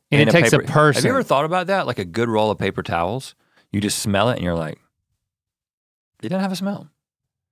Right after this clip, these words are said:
Speaker 1: Yeah, I, I, I guess I never thought about that.
Speaker 2: And I think that's a sign
Speaker 1: 'Cause
Speaker 2: of
Speaker 1: toilet
Speaker 2: quality.
Speaker 1: paper sometimes has a scent.
Speaker 2: If it's scented, right?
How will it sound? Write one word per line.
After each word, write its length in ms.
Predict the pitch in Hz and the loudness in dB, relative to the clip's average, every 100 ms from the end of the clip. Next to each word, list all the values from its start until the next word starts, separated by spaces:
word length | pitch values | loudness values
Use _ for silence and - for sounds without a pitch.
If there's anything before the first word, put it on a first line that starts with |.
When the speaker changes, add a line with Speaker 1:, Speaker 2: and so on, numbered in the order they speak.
| _ _ - | _ _ -8
Speaker 1:
Yeah, 320 | 170 233 294 - _ | -4 -4 -6 -10 _
I, 240 | 175 196 190 | -10 -8 -8
I, 340 | 160 196 214 220 | -6 -4 -4 -4
I 40 | |
guess 180 | 214 220 | -4 -4
I 80 | 247 | -2
never 180 | 247 233 | -2 -2
thought 260 | - 254 | -2 -2
about 260 | 208 101 95 | -2 -4 -4
that. 320 | 87 90 120 - _ | -8 -10 -14 -20 _
Speaker 2:
And 120 | 113 123 | -2 0
I 40 | |
think 160 | 160 123 | 0 0
that's 180 | 117 110 | 0 -2
a 60 | |
sign 180 | - 175 | 2 4
Speaker 1:
'Cause 120 | 107 | 4
Speaker 2:
of 60 | 92 | 2
Speaker 1:
toilet 220 | - 226 | 4 6
Speaker 2:
quality. 200 | 277 160 | 4 2
Speaker 1:
paper 320 | 135 131 120 | 0 0 -2
sometimes 540 | 107 127 113 123 110 - | -2 -2 -2 -2 -2 -2
has 200 | 107 101 | -4 -4
a 60 | |
scent. 500 | 92 - 107 107 - - | -6 -4 -4 -4 -6 -8
Speaker 2:
If 140 | 107 | -6
it's 140 | 87 | -8
scented, 340 | - 76 92 - | -10 -10 -8 -6
right? 240 | 82 117 | -6 -6